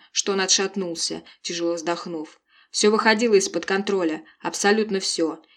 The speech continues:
и у неё, и у него. Она отвернулась, закрыла лицо руками. Понадобилось всего пару мгновений, чтобы королева снова вернулась к своему надменно спокойному состоянию. «Возвращайся в зал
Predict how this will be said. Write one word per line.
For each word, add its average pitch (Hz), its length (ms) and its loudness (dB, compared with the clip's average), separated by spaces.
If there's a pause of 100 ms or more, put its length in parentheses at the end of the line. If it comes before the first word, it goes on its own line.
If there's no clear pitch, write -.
и 175 100 -4
у 180 80 -2
неё, 185 480 -2 (240)
и 180 80 -2
у 196 80 4
него. 160 420 -2 (720)
Она 196 220 6
отвернулась, 214 560 4
закрыла 233 380 4
лицо 214 320 4
руками. 208 520 4 (240)
Понадобилось 240 480 6
всего 240 240 4
пару 247 260 6
мгновений, 233 540 6
чтобы 175 280 0
королева 180 360 2
снова 208 360 2
вернулась 185 640 0 (260)
к - 60 -10
своему 190 360 2
надменно 190 500 2
спокойному 170 640 -2
состоянию. 165 840 -6 (400)
«Возвращайся 208 640 4
в 247 40 -2
зал 170 440 0